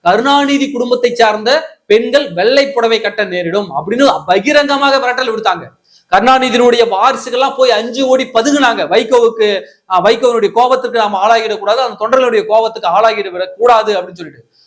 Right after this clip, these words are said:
அப்போ அவ்வளவு பெரிய தாக்கத்தை வைகோ அப்ப ஏற்படுத்தி இருந்தாரு. ஆயிரத்தி தொள்ளாயிரத்தி தொண்ணூத்தி மூணுல அவர் நீக்கப்பட்டோடனே ஆயிரத்தி தொள்ளாயிரத்தி தொண்ணூத்தி நாலுல மதிமுக என்ற கட்சியை தொடங்குறாரு. மதிமுக என்ற கட்சியை தொடங்கி,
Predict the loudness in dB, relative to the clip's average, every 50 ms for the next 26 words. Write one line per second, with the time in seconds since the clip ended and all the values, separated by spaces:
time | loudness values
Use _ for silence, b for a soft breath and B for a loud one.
0 | _ _ -2 2 2 2 2 2 -2 0 0 2 2 2 0 -2 0 0 0 0
1 | 0 0 -2 0 -2 -2 0 2 4 4 4 4 2 2 2 2 0 -2 -2 0
2 | 0 0 2 2 0 -2 0 -4 -6 -4 -2 0 2 4 4 2 0 B B B
3 | B B B 0 0 0 2 2 0 0 0 0 -2 -4 -4 -4 -6 -6 -2 2
4 | 2 2 2 2 -2 -4 -4 -4 -2 -2 0 0 0 0 2 2 2 2 2 2
5 | 0 0 0 -2 -6 -6 -6 -4 -6 -6 -4 0 0 2 2 2 0 2 2 2
6 | 2 0 -4 -10 _ _ _ _ 0 0 0 0 -2 -4 -4 -4 0 0 0 0
7 | 0 -6 -8 -6 -6 -8 -6 -2 -2 -2 0 0 -2 -4 -2 0 2 2 4 4
8 | 2 0 -2 -4 -4 -4 -4 -8 -4 -2 -2 -2 -2 -2 -2 -2 -4 -4 -2 -4
9 | -4 0 0 0 0 0 0 -2 -4